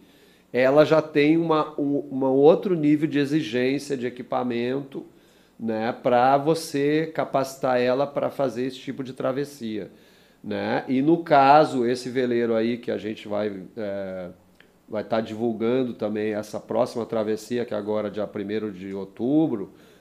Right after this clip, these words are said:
a gente vai descer de Salvador pra Ubatuba, em São Paulo, né? São, é, mil e,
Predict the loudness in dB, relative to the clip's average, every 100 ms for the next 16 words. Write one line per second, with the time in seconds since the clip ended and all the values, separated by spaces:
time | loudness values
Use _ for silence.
0 | -8 -6 -4 -6 0 0 2 2 0 -2
1 | -2 -2 -4 0 0 4 2 2 0 2
2 | 0 0 0 2 0 -2 -4 -8 -20 -20
3 | _ _ _ -2 4 4 4 2 2 4
4 | 6 4 4 -2 -4 -2 -2 -4 -2 -2
5 | -2 0 0 2 0 -2 -6 -8 -10 -6
6 | -4 -2 -2 -4 -6 -8 -10 -12 -14 -18
7 | _ -20 _ _ _ _ _ _ -14 -8
8 | -8 -6 -6 -8 -8 -8 -8 -10 -14 _
9 | _ _ _ _ _ _ -12 -6 -4 -2
10 | -2 -2 -2 -2 -2 -4 -6 -10 -12